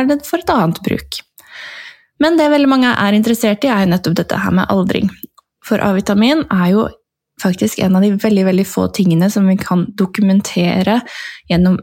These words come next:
utallige studier, at stimulerer kollagenproduksjonen i huden og kan minimalisere linjer og rynker. Så, altså, vi skaper jo kollagen selv. Eh,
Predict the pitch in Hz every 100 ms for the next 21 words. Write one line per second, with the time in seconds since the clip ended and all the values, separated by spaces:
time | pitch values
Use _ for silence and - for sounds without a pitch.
0 | - 214 _ - - 208 190 202 208 -
1 | 190 202 247 311 - _ _ _ _ _
2 | _ _ - - - - 202 196 202 214
3 | 277 277 269 262 247 240 247 240 - 233
4 | 233 220 208 190 220 233 - - - -
5 | _ _ - 214 214 - - - - 214
6 | 208 143 196 196 202 202 196 185 190 190
7 | 208 208 202 180 170 180 180 175 - -
8 | _ - - - - - - _ - -
9 | 202 - - - 226 220 233 196 226 233
10 | - 208 185 - 208 214 202 196 180 180
11 | 180 - 269 - - - - 226 226 220